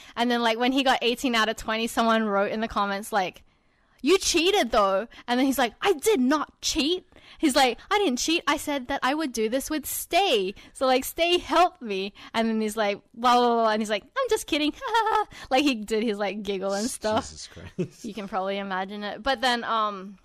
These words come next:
Speaker 1: I think, so, like, for question twenty, this one was cute, though. So his last question for the test, it said, "Describe how you feel about having Chan's Room episode two hundred."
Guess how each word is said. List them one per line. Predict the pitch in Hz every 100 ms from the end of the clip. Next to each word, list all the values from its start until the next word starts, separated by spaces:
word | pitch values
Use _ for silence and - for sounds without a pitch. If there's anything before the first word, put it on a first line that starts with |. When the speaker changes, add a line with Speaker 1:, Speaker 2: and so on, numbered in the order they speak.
| _ _ _ _ _ _ _ _ -
Speaker 1:
I | 247
think, | - 269 - _ _ _
so, | - 269
like, | 269 262
for | 285 269
question | - 269 - 339 262
twenty, | - - 196 214 233 240 -
this | 247
one | 302 277
was | 208
cute, | - - 175 -
though. | 180 190 _ _
So | - 233 220 208 208 _ _ _
his | - 269 240
last | 226 254 -
question | - 208 - 220 226
for | 233
the | 214
test, | 208 208 190 214 -
it | 226
said, | - 208 208 -
"Describe | 240 - - 247 247 285 277
how | 269 247
you | 240 233
feel | 233 - 214 220
about | - 196 190 190 -
having | - 208 208 214 208 - - - -
Chan's | - 254 269 277 262
Room | 220 220 220
episode | 214 220 233 226 208 202
two | - 208
hundred." | 196 208 190 151 151